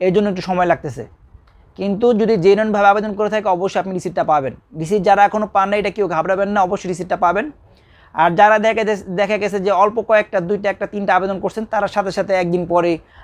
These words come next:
আহ, দেখা গেছে যে দুই ঘন্টা পর বা একদিন, তিন দিন পরে আপনারা রিসিপ্টটা পেয়ে গেছেন। এখনও যারা রিসিপ্ট পান নাই, অবশ্যই রিসিপ্ট পাবেন। অনেকে বলতেছে যে এখন আমরা রিসিপ্ট পাবো, এগুলো ম্যাক্সিমাম নাকি ফেক। না ভাই,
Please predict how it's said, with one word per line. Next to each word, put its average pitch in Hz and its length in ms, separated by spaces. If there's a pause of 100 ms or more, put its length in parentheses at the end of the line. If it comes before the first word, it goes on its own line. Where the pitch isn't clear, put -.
আহ, 160 200
দেখা 175 200
গেছে 175 220
যে 165 100
দুই 170 120
ঘন্টা 170 240
পর 165 220
বা 156 240 (180)
একদিন, 156 400
তিন 165 140
দিন 160 120
পরে 156 240
আপনারা 156 200
রিসিপ্টটা 147 280
পেয়ে 170 200
গেছেন। 135 240 (920)
এখনও 208 440
যারা 190 240
রিসিপ্ট 190 280
পান 175 180
নাই, 185 120
অবশ্যই 175 340
রিসিপ্ট 180 240
পাবেন। 185 320 (420)
অনেকে 190 300
বলতেছে 196 380
যে 190 100
এখন 190 240
আমরা 185 160
রিসিপ্ট 185 240
পাবো, 175 160
এগুলো 185 220
ম্যাক্সিমাম 180 360
নাকি 175 260
ফেক। 190 260
না 151 160
ভাই, 160 200